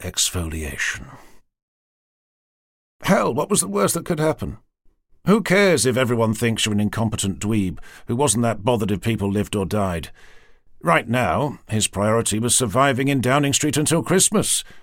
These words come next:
something that was by no means guaranteed. The Tories were now so certifiable, the Daily Telegraph and the Daily Mail were campaigning for the dream team of Boris Johnson and Nigel Farage. "Arise,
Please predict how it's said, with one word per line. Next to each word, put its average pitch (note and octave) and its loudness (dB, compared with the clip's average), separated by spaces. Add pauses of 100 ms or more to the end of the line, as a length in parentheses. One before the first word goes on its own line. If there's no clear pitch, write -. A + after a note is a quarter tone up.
(460)
something C#3+ 0
that A#2 0
was A2 -4
by G#2+ 0
no D3 0
means C#2+ -4
guaranteed. G#2+ -2 (960)
The B2 2
Tories C3 2
were B2+ 0
now B2+ 0
so E3+ 2
certifiable, F2+ -2 (360)
the B2 0
Daily F3+ 2
Telegraph G2+ 0
and G2 0
the G#2+ 2
Daily A2 2
Mail F#2+ 0
were G#2+ -2
campaigning C#3 4
for A2+ -2
the G#2 -2
dream D3 4
team D#2 -4 (380)
of F#2+ -4
Boris D#3 2
Johnson G#2+ 0
and C#3 2
Nigel D#2+ -2
Farage. F#2 -2 (920)
"Arise, F3 4